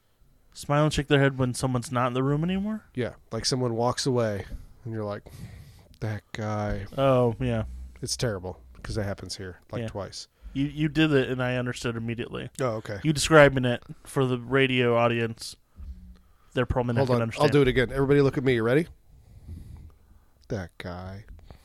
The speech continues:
Speaker 2: There you go. Is that better?
Speaker 1: It's way better in person, guys.
Speaker 2: <laughs>
Speaker 1: You'll understand it completely and know what he's talking about.
Speaker 2: Mm-hmm, mm-hmm. Um, we get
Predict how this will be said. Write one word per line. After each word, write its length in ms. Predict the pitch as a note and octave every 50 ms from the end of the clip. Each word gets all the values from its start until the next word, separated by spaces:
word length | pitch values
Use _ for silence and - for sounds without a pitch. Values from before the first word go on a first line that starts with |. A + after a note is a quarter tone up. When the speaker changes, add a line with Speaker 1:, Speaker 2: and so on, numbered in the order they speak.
| - _ - - - -
Speaker 2:
There 240 | G#2+ G2 A2 G2+ G2
you 60 | F#2+
go. 100 | G2 G2 F#2+ - - - - - - - _ _ - _ - - - _ _ _
Is 60 | -
that 120 | - C3 -
better? 160 | - A#2 -
Speaker 1:
It's 120 | E3+ - E3+
way 160 | F#3 F3+ E3+
better 180 | D#3+ D#3 C#3+ C3+
in 80 | B2 A#2+
person, 320 | - - A#2+ - A2+ A2
guys. 220 | G#2+ A2+ A2+ - A#2 - - - - - - F4+ - - - - - - - -
Speaker 2:
<laughs> 720 | - _ _ - - _ _ - - - _ - - - -
Speaker 1:
You'll 180 | E3+ D#3+ E3+ F3
understand 420 | E3+ E3+ D#3+ - - E3 D#3 D#3
it 60 | C#3 -
completely 580 | D3+ C#3+ - - E3+ D#3+ E3 D#3+ E3 E3 D#3+
and 100 | D3 C#3+
know 140 | C#3+ C3+ C3
what 80 | C3 C3
he's 100 | B2+ A#2+ -
talking 260 | C3+ A#2+ A2+ A#2 A2+
about. 260 | A2+ A2+ A2+ A#2 B2+
Speaker 2:
Mm-hmm, 400 | C3+ C3+ C#3 C#3 C#3 - - -
mm-hmm. 960 | A2+ A2+ B2+ C3+ D#3 - _ - - _ - - - - - - _ - D3
Um, 400 | D3 D3 D3 C#3+ C#3 C#3 C#3 C3+ - _ _ _ _ _ _ _ _ _ _ _ _ _ _ _ _ _ _ _ _ _ _ _ _ _ _ _ _ _ _ _ _ _ _ _ _ _ _ _ _ _ _ _ _ _ _ _ _ _ _ _ _ _ _ _ _ _ _ _ _ _ _ _ _ _ _
we 800 | - D#3+ D3 D3 D#3 D#3+ E3 E3+ F3 F3 E3+ E3+ E3+ D#3+ D#3 D#3+
get 240 | - D#3+ F3 - -